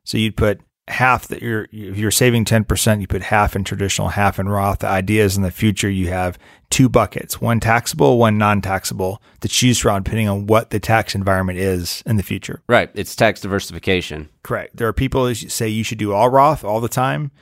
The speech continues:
Speaker 1: and there's people who say you should do all traditional all the time. Both sides have tax assumptions that may not be correct.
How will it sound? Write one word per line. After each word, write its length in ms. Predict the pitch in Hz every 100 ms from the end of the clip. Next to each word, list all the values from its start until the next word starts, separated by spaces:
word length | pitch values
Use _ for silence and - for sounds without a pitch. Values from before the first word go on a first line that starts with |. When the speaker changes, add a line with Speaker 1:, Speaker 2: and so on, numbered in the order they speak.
| _ _
Speaker 1:
and 80 | -
there's 100 | 107
people 260 | - 117 120
who 160 | 104
say 160 | 104 107
you 140 | 107
should 140 | 104 101
do 100 | 104
all 160 | 101
traditional 440 | 110 104 131 - 104
all 160 | 104
the 80 | 101
time. 400 | 95 110 107 98 - - _ _
Both 280 | 98 120 139
sides 640 | 139 - 110 117 156 - -
have 480 | _ - 120 101 - _ _ _
tax 360 | - 123 -
assumptions 720 | 98 - 120 113 - 80 - -
that 180 | 104
may 140 | 95 104
not 180 | 104 101
be 100 | 95
correct. 560 | - 107 95 - -